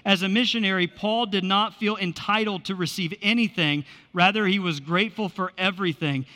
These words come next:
and this portion is still a challenge to the church to give to missions as they are able. I inherited our T B C missions program responsibilities in January of twenty nineteen.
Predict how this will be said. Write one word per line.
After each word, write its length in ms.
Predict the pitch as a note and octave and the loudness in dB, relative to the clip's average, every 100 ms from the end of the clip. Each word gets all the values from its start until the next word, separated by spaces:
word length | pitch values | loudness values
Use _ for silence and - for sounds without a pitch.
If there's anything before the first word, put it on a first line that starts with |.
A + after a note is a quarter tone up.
| - | -12
and 160 | E3+ D#3+ | -4 0
this 160 | F3+ - | 0 -2
portion 380 | F#3+ F#3 F#3+ | -2 -2 -2
is 100 | E3 | -4
still 280 | C#3 - F#3+ | -6 -4 -4
a 40 | E3+ | -4
challenge 460 | - F3 F3 E3 | -2 0 0 -4
to 80 | - | -6
the 100 | D#3 | -10
church 380 | - E3 D3+ - | -6 -6 -6 -6
to 100 | D#3 | -8
give 260 | C#3 D#3 C#3+ | -4 -4 -4
to 120 | D#3 | -6
missions 500 | D3 D#3 - C#3+ C3 - - - - | -4 -4 -4 -6 -6 -10 -20 -14 -4
as 280 | C#3 C3 | -2 -2
they 140 | C3+ C3+ | -2 -4
are 120 | B2 | -4
able. 400 | B2+ B2 A2 G2+ G#2 _ _ _ _ _ _ _ _ _ _ - - - | -6 -6 -8 -14 -16 _ _ _ _ _ _ _ _ _ _ -20 -20 -8
I 80 | D#3+ | -2
inherited 580 | D#3+ D#3 E3+ F3 D3+ C#3+ - | 2 2 2 2 0 -2 -4
our 200 | C#3 C3+ | -4 -4
T 180 | - | -6
B 160 | F3 F3+ | -4 -4
C 200 | - D#3+ | -2 -2
missions 400 | D3 D#3+ F3 D3+ | 0 -2 -4 -6
program 600 | - D#3 C#3 D3 C#3+ C#3 | -6 -6 -4 -4 -2 -4
responsibilities 960 | C3+ - D3+ C#3 C3+ C#3+ C#3+ C3 B2 - | -4 -6 -8 -6 -6 -6 -4 -4 -6 -6
in 180 | C3 A#2+ | -4 -2
January 680 | C3 D3 D#3 C3+ C3 C3 - | -2 -2 -2 -4 -6 -8 -12
of 100 | - | -16
twenty 280 | - C#3+ C3+ | -6 -2 0
nineteen. 560 | B2+ B2 - A#2 F#2 | -2 -4 -6 -6 -8